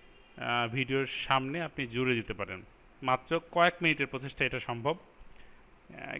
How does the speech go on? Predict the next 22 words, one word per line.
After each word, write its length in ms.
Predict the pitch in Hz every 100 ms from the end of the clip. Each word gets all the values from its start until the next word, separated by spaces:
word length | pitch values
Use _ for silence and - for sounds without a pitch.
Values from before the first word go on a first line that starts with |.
| -
Camtasia 680 | 156 156 160 156 175 170 170
nine, 440 | 151 143 151 165
আহ, 60 | 156 147 143 143 -
চমৎকার 360 | 143 139 156
একটি 140 | 143 151
software। 520 | - - 156 180 - - - - - - -
আহ, 380 | 139 127 127 123
multitask 640 | 127 139 156 143 151 -
করার 280 | 147 139 131
জন্য 200 | 139 135
এর 80 | 131
কোনো 220 | 139 131
তুলনাই 440 | 135 120 127 135
নেই, 220 | 139 156
আপনারা 280 | 147 - 135
সবাই 280 | 127 120 127
জানেন। 280 | 123 123 175 - - - - - - - - - - - - - - -
তো 340 | 127 127 120 120 - - - - - -
একটা 200 | 151 -
সুন্দর 440 | 160 185 180 180 175
intro, 400 | 170 160 170 208
আহ, 180 | 285